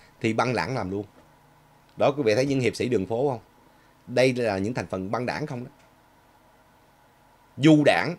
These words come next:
côn đồ, họ đó. Khi mà công an không giải quyết được thì đám này ra mặt.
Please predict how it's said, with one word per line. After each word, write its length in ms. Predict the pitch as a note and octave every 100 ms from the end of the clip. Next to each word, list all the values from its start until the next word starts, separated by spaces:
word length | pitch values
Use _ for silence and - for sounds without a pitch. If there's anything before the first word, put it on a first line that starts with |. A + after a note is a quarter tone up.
| _ _ _
côn 220 | - D3+ C3
đồ, 240 | G2 F2 - _ _ _
họ 280 | - F#2 A2
đó. 100 | D3+ - _ - - - - - _ _ _
Khi 200 | - D3+
mà 80 | C#3+
công 180 | - B2+
an 120 | C3
không 220 | - C3
giải 120 | G2 A2+
quyết 180 | D#3+
được 200 | B2 F#2
thì 80 | G#2
đám 180 | G#2 D#3+
này 120 | A#2
ra 140 | G#2+
mặt. 140 | A2